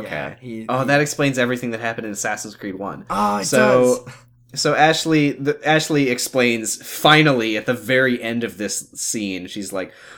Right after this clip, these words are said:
Speaker 1: "Oh, by the way, the reason that I wanted to talk to you in the first place was because I, my parents are getting divorced and it sucks. Can you stop it?"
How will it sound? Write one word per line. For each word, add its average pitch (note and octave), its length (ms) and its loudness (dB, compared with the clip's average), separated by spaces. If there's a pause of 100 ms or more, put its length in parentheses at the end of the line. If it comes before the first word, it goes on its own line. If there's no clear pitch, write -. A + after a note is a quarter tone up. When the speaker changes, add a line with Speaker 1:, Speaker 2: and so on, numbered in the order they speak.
(120)
Speaker 1:
"Oh, D#3 80 8
by E3 160 10
the D#3+ 80 8
way, C#3+ 140 6
the C3 120 2
reason C#3 280 2
that C3 120 2
I B2 60 4
wanted A#2 240 0
to A2+ 100 -10
talk A2+ 220 0
to A#2 100 -6
you G#2+ 40 -2
in G#2 60 -4
the G2 40 -6
first G2+ 260 -4
place G2 280 -4
was G2 160 -6
because G2 340 -8
I, F#2+ 400 -4
my F#2+ 160 -8
parents G2 360 -6
are G2 40 -8
getting F#2 220 -4
divorced F#2 400 -8
and F#2 100 -10
it F2 80 -12
sucks. E2+ 300 -6
Can F#2 160 -12
you F2+ 40 -10
stop F#2 300 -4
it?" C3+ 260 -4